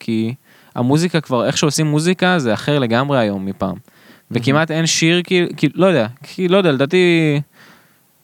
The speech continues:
שלושים אחוז לפחות מהשירים, אה, יש, יש בהם סאמפלים כבר היום,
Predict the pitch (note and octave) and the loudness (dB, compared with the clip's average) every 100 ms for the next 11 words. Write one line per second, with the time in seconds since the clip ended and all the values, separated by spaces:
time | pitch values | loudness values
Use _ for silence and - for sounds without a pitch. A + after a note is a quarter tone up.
0 | _ _ - B2 D3 G3 F3 F3+ D#3+ D3 | _ _ 0 2 2 2 2 0 -2 0
1 | E3 D#3+ D3 - C#3+ G3+ G#3 C#3+ C3+ - | 0 0 0 2 2 2 2 2 2 2
2 | C#3+ C3 C3 C3+ B2 B2+ B2 A#2+ G#2+ G#2 | 0 2 0 0 0 0 0 -2 -4 -4
3 | G2+ F#2+ G2 G2+ | -4 -4 -4 -6